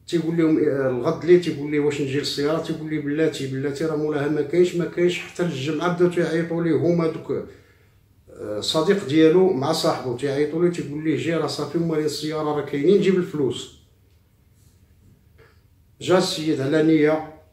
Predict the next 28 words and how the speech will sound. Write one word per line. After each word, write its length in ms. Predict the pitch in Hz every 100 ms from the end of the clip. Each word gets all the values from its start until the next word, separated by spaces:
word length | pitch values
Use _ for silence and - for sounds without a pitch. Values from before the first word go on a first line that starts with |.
| _ _
خلى 280 | - 151 170
شغلو، 500 | - 123 151 160 139
لأن 180 | 135 139
السيد 440 | 139 143 147 139
تيدير 600 | - 135 135 131 127 127
شغل 300 | 120 131 139
آخر، 260 | 135 - 123
مقاولات، 720 | 156 - 143 135 131 143 -
تيدير 240 | 120 127
البني، 540 | 120 117 143 156 - -
خلى 380 | - - 123 185
شغلو 400 | 190 131 147 165
وجا 180 | 135 143
يجري 600 | 131 - 135 170 170 - - - -
باش 240 | 135 156 139
يعطي 280 | 127 113 170
الس-، 340 | 151 135 -
الناس 520 | 139 131 131 143 -
الفلوس 480 | 127 - 139 160 -
ويتكاتب 520 | 135 127 - 151 139
معاهم 300 | 135 151 175
ويهز 160 | 175 147
السيارة. 680 | 123 - 151 160 151 113 - - - - - - - - - - - - - -
جا 280 | 139 175
عندهم 360 | 151 156 151 151
للدار، 540 | 147 131 110 104 147
طلعوه 580 | 156 - 143 131 175 139
للدار، 580 | 135 104 127 151 165 -